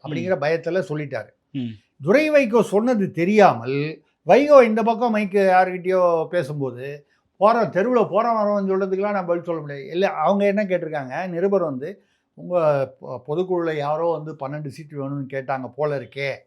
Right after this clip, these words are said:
Speaker 1: துரை மு-, துரை வைகோன்னு பேரை சொல்லாம கேட்டிருக்காங்க.
Speaker 2: ம்.
Speaker 1: இவரும் அதை புரிஞ்சுக்காம, "தெருவுல போற வரவன் சொல்றதுக்கெல்லாம் நான் பதில் சொல்ல முடியுமான்ட்டார்."
Speaker 2: ம்.
Speaker 1: அங்க அப்படி இருக்கு. ராமதாஸ் கட்சியில அப்படி இருக்கு.
Speaker 2: புரியுது.
Speaker 1: இப்போ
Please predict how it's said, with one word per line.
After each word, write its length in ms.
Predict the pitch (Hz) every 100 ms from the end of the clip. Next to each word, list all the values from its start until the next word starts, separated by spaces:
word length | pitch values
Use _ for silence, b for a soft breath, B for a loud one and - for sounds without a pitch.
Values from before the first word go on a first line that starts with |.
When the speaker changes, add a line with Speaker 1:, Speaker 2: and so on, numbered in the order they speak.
| _ 190 180
Speaker 1:
துரை 200 | 160 196
மு-, 280 | 190 190 165 _
துரை 220 | 127 156
வைகோன்னு 480 | 170 165 170 185 208
பேரை 240 | 185 190 180
சொல்லாம 440 | 165 175 185 180
கேட்டிருக்காங்க. 460 | 151 123 117 120 _ b b
Speaker 2:
ம். 160 | 120 117
Speaker 1:
இவரும் 260 | 208 254
அதை 180 | 220 185
புரிஞ்சுக்காம, 760 | 147 196 196 165 131 117 131 151 _ _ _
"தெருவுல 320 | 233 269 254 190
போற 240 | 233 233
வரவன் 320 | 220 208 196
சொல்றதுக்கெல்லாம் 440 | 185 185 180 190 208
நான் 140 | 180
பதில் 160 | 170 170
சொல்ல 260 | 170 151
முடியுமான்ட்டார்." 540 | 139 135 143 135 113 - _ 131
Speaker 2:
ம். 360 | 127 120 113 110 101 _ _ _ _ _ _ _
Speaker 1:
அங்க 380 | 165 208 214 196
அப்படி 280 | 180 170 185
இருக்கு. 520 | 170 135 147 190 190 -
ராமதாஸ் 600 | 170 202 202 185 - 170
கட்சியில 380 | 160 160 165
அப்படி 240 | 180 143 143
இருக்கு. 460 | 127 117 151 165 -
Speaker 2:
புரியுது. 400 | 127 107 98 _
Speaker 1:
இப்போ 240 | 151 185